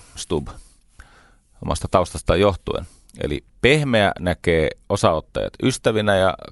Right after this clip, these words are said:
kova näkee taas vihollisina, vastustajina. Molemmat on ongelmallisia. Liian pehmeän, liian mukavan päämäärä on sopimus ja toisen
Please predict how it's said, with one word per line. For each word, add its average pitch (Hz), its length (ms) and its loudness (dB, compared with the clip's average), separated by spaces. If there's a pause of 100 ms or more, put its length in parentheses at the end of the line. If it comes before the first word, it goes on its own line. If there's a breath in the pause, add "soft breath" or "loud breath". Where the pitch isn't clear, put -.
kova 90 260 2
näkee 78 340 -2
taas 82 420 -2 (1200)
vihollisina, 95 640 0 (340)
vastustajina. - 580 -4 (460)
Molemmat 98 340 2
on 107 80 6
ongelmallisia. 78 640 -4 (1800 soft breath)
Liian 92 400 2
pehmeän, 110 540 2
liian 80 200 2
mukavan 95 580 2
päämäärä 80 600 2
on 71 100 -6
sopimus 113 760 0 (360 loud breath)
ja 82 120 -4
toisen 85 500 0